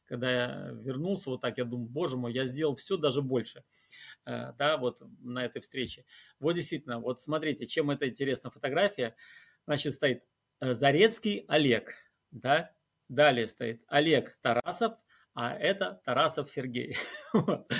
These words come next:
Поэтому у нас получилось два Тарасовых и два Олега. Вот, и, э, скажем так, да, вот таким вот образом я как бы объединил этих людей. Э, один, э, э, скажем так, Олег, который, э, глава по развитию,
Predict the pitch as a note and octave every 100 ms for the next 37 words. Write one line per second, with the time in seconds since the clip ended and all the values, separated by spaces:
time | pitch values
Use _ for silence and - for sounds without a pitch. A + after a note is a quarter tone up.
0 | F#3+ F#3+ - - F3 F3 D#3+ D#3 D#3+ D3
1 | D#3 C3+ A#2 D3 D#3 D3 C#3+ F3+ - C#3+
2 | B2 C3+ B2 B2+ B2 F3+ G3 G3 - -
3 | - C3 C3+ D3 D3 D#3+ C3+ C3 C3 C#3
4 | C#3 C3+ C3+ C3+ B2 - B2+ A#2 B2+ A#2
5 | C#3 D#3+ B2+ A#2 B2 - C3 A#2+ E3+ D#3+
6 | B2 B2 C3 D3+ C#3 A#2 B2 A#2+ A#2+ D3+
7 | C3+ B2 B2+ C3 C3 F3 - B2+ A#2+ -
8 | B2+ B2+ C#3 B2+ - A#2+ A#2+ B2+ A#2+ A#2
9 | - - A#2+ A2+ A#2+ - - _ C3 C#3
10 | C3 _ _ _ _ C3 A#2 C#3 B2 A2+
11 | _ _ _ - A#2+ A#2 B2 A2 C3 C3+
12 | C3 B2+ B2+ B2 C3 B2+ A#2+ A2+